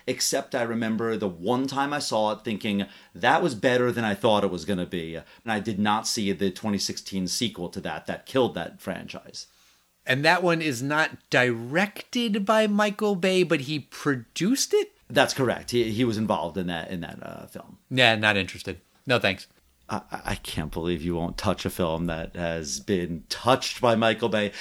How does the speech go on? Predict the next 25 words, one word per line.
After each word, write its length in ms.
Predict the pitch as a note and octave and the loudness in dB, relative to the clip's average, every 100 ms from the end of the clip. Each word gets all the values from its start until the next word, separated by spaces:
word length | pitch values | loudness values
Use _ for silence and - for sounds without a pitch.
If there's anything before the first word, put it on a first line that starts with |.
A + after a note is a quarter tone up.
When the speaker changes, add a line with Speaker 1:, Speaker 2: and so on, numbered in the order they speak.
| - | -4
Speaker 1:
It's 180 | E3+ D3+ | -2 0
not 280 | D#3+ G3 G#3+ | 2 4 4
like 140 | G#3 | 2
one 120 | F3+ | 6
of 80 | F3+ | 6
these 140 | D#3 - | 4 -2
principled, 800 | - D3+ D#3 E3 C#3+ C#3+ C#3 | 0 2 2 0 2 4 4
like, 340 | A#2 A#2 A2 - - | 4 2 2 -2 -8
Michael 320 | - C#3+ B2 C#3 | -2 0 2 2
Bay's 240 | C3 A#2+ | 2 0
been 160 | A#2+ G2 | -4 -6
canceled 920 | - D#3 D3+ E3 - D#3 D3 D3 D3 | 0 4 4 4 6 6 6 6 4
or 60 | |
Michael 260 | C3+ D3 C3+ | 2 0 2
Bay's 180 | C3 B2+ | 4 4
a 80 | G2+ | 6
horrible 360 | C3+ B2+ G#2+ | 6 6 2
person. 720 | - C3 C3+ B2+ C3 B2 B2+ - - - | -2 2 2 2 0 2 -2 -6 -16 -12
Speaker 2:
Michael 380 | A2 B2 C3+ C#3+ | 2 4 4 4
Bay 240 | B2 A#2+ A2+ | 4 6 6
has 300 | A#2 A2 G#2 | 6 4 4
been 220 | A2+ G#2 | 0 0
canceled 600 | - F2 E2 D#2 D2+ - - - - | -4 -6 -6 -12 -14 -20 -20 -20 -16
by 400 | F#2+ F#2+ G#2+ G#2+ | 2 6 8 6
me. 440 | G#2+ F#2 E2+ E2 | 4 -2 -6 -16